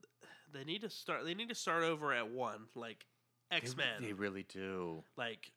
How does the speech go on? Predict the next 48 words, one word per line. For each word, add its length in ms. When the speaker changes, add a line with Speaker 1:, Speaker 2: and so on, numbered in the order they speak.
Speaker 1:
have, 460
like, 200
what 180
they 80
did 400
when 100
they 160
relaunched 380
the 140
Avengers 460
after 320
Heroes 500
Reborn. 380
It's 100
like, 80
okay, 160
who's 180
gonna 160
be 80
on 160
the 80
X-Men? 480
Speaker 2:
Yes. 680
Speaker 1:
Okay, 380
focus 320
on 160
those 240
characters. 640
You 80
wanna 320
Speaker 2:
What 180
is 140
your 80
Speaker 1:
s- 60
Speaker 2:
mission 240
statement? 480
What 160
is 100
this? 240
Speaker 1:
Yes. 100
Speaker 2:
What 140
is 140
the 80
point 340
of 80
this 140
group 360
anymore? 540